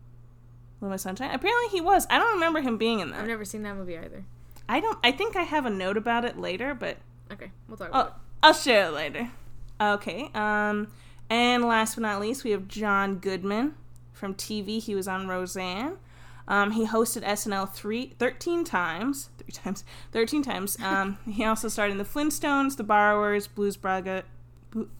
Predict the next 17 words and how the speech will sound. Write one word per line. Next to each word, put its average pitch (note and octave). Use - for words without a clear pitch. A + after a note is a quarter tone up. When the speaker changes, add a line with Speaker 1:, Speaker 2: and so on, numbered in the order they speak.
Speaker 1:
bleh, A3+
Blues C4
Brothers, F#3+
The G3
Big -
Lebowski, F#3+
Oh F#3
Brother, G3+
Where A#3
Art F#3
Thou, F#3
The F3+
Emperor's A3+
New B3+
Groove, B3
Monsters, A3
Inc, A3